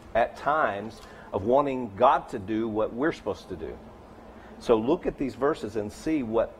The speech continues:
our responsibility is. Paul is saying, pleading with the church, the Christians at Rome,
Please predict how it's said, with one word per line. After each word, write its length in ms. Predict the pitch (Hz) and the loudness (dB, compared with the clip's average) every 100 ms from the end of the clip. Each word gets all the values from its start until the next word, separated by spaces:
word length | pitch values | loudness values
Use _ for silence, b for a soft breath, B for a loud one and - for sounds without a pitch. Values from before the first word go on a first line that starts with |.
| - | 0
our 300 | 123 165 160 | 4 4 2
responsibility 920 | 113 - 104 92 - 90 87 85 80 | -2 -2 -2 -2 -6 -6 -6 -6 -6
is. 320 | 60 - - - - B B B - | -6 -10 -16 -20 -20 B B B 6
Paul 280 | 139 156 139 | 8 8 4
is 100 | - | -4
saying, 600 | - 143 143 98 82 76 - - - - | -2 0 0 -6 -8 -12 -16 -20 -20 -8
pleading 640 | - 165 220 175 92 90 98 | 4 4 4 0 -2 -6 -8
with 120 | 107 | -6
the 100 | 95 | -6
church, 580 | - 151 123 90 - 95 | -4 -2 -2 -4 -10 -8
the 100 | 98 | -6
Christians 520 | - 139 - 92 87 - | -4 -6 -6 -10 -10 -4
at 160 | 101 98 | -2 2
Rome, 340 | 107 82 | 2 0